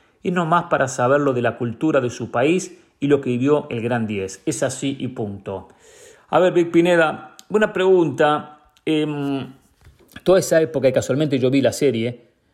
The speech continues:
de Maradona, ese, en la década de los, del setenta, comienzo de los ochenta, en el ochenta y tres hay, vuelve la democracia y elecciones cuando gana Raúl Alfonsín. Pero previo a eso, eh, Argentina era,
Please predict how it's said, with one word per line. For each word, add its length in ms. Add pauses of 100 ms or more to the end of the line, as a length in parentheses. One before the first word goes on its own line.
(180)
de 120
Maradona, 760
ese, 960
en 140
la 160
década 320
de 100
los, 260
del 220
setenta, 840
comienzo 440
de 40
los 140
ochenta, 720 (400)
en 120
el 40
ochenta 380
y 80
tres 260
hay, 500
vuelve 280
la 80
democracia 680
y 100
elecciones 720 (320)
cuando 240
gana 280
Raúl 260
Alfonsín. 800 (880)
Pero 280
previo 280
a 20
eso, 580 (140)
eh, 520
Argentina 760
era, 960